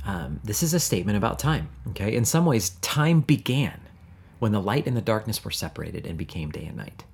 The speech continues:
Uh, so we experience to this day, day and night, right?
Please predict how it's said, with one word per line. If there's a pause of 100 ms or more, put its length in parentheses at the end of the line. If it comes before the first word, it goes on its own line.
(400)
Uh,
so
we
experience
to
this
day,
day
and
night,
right?